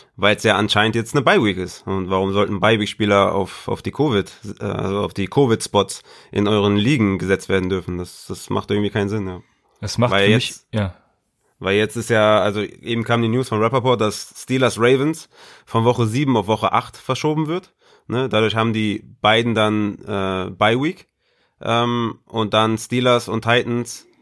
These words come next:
Speaker 1: von dieser Woche halt auf Woche sieben verschi-, verschoben, weil die Titans da eigentlich Bye-Week hätten und deswegen haben die halt Steelers und, äh, Titans diese Woche eine Bye-Week, ne? Und deswegen, äh, ja, macht keinen Sinn.
Speaker 2: Ja, du hast es hervorragend nochmal ausgeführt, warum, äh, dass es das covid-Gate überhaupt gibt.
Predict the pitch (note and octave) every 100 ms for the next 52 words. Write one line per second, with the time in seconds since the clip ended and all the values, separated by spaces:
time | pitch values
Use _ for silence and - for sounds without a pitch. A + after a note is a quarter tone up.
0 | _ _ - A2+ A2 C#3 D3 C#3 C3+ C3+
1 | C3+ A2 A2 A2 G#2 C3 C3+ - B2+ -
2 | - - B2 C3 C3 B2+ C3 _ - -
3 | - - G#2+ A2+ A2 B2 B2 G#2+ A2 G2
4 | - G2+ G2 - G2 G2+ A#2 A2+ C3+ G2+
5 | G2+ A2+ G2+ G#2+ G#2+ G2+ G#2 G#2 G#2+ G#2
6 | G2+ - - - G#2+ A2+ A2 G#2+ G2+ F2+
7 | G2+ G2 F#2+ G#2 G#2 G2+ - - _ A2+
8 | G#2+ A2 B2 A#2 B2+ F2 E2 - G#2 F#2+
9 | F#2 G2+ G2 G2 F#2+ F#2+ G2+ - - -
10 | _ - G2+ F2+ F#2+ - A2+ A#2+ A2+ -
11 | _ _ _ G#2+ - - B2 B2 B2 C3+
12 | B2+ A#2 F#2+ F#2+ G#2 G2+ A2+ - - A#2
13 | G2+ G2 G2+ B2 B2 A#2+ - A2+ G#2+ G#2
14 | G2+ G2+ - - F#2+ G2 G#2+ - G2+ G#2
15 | - C3 B2+ A#2+ A2+ A2 - E3+